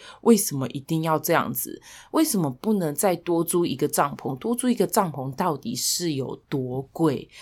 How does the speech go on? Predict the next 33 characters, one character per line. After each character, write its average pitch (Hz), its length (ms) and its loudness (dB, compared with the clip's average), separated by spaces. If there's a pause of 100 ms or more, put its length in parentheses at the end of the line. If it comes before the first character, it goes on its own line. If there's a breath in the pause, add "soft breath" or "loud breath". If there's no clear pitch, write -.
(340 loud breath)
然 180 120 2
后 247 100 8
我 247 40 8
跟 196 120 4
你 208 60 0
讲， 180 180 4
我 135 80 -2
真 190 220 -2
的 202 100 2
去 - 220 -2
完 147 260 4
那 165 160 -2
一 143 80 -2
次 160 220 -2
露 156 200 0
营 131 220 -6
之 135 180 -4
后， 151 220 0
我 127 160 -2
回 147 280 -2
来 147 140 -2
跟 165 200 -6
我 143 100 -2
那 135 120 -2
个 147 100 -4
很 131 180 -8
好 139 160 0
的 123 80 -4
朋 127 240 -12
友 139 140 -8
讲， - 400 -6
我 151 140 -2
说， 233 500 6